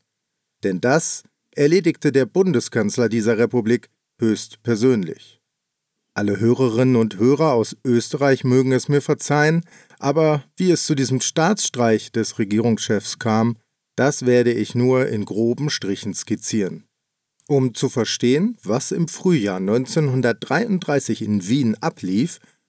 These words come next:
müssen wir einige Jahre zurückgehen zu den letzten Parlamentswahlen in Österreich. Dieser Urnengang für den Nationalrat fand im November neunzehnhundertdreißig statt.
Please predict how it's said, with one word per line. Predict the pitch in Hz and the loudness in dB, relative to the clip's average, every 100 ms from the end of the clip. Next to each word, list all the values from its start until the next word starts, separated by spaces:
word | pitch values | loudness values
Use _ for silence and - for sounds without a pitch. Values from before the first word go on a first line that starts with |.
| _ | _
müssen | 143 170 - 190 | 0 0 2 0
wir | 190 214 - | 0 -2 -2
einige | - 104 139 196 190 | -6 0 2 2 0
Jahre | 156 107 107 104 107 | 0 0 0 -2 -4
zurückgehen | - 123 131 175 107 104 127 143 _ _ _ | -2 0 0 0 0 2 0 -4 _ _ _
zu | - | -4
den | 170 180 | 2 4
letzten | 160 170 - - 185 | 4 2 -2 -6 -4
Parlamentswahlen | 190 180 170 156 151 107 98 101 | 0 2 2 2 -2 -2 -2 -2
in | - 139 147 | -4 -6 -4
Österreich. | 123 - - 85 87 - _ _ _ _ _ _ _ _ _ _ _ _ _ - | -4 -4 -8 -12 -14 -16 _ _ _ _ _ _ _ _ _ _ _ _ _ -6
Dieser | 120 110 95 104 - | -2 -2 0 -2 0
Urnengang | 180 202 196 117 127 131 139 117 | 2 4 2 0 0 2 0 -2
für | - | -2
den | 120 120 | 0 2
Nationalrat | 117 - - 110 147 196 131 101 117 175 - _ _ _ | 0 -2 -2 0 2 2 2 0 0 -2 -6 _ _ _
fand | - 165 175 | -4 0 0
im | 185 143 | 2 2
November | 127 117 165 170 | 2 4 4 2
neunzehnhundertdreißig | 156 135 123 131 120 117 104 - 101 95 - 82 | 2 2 0 -2 -2 0 -2 -2 -4 -4 -6 -10
statt. | - 85 - | -12 -12 -12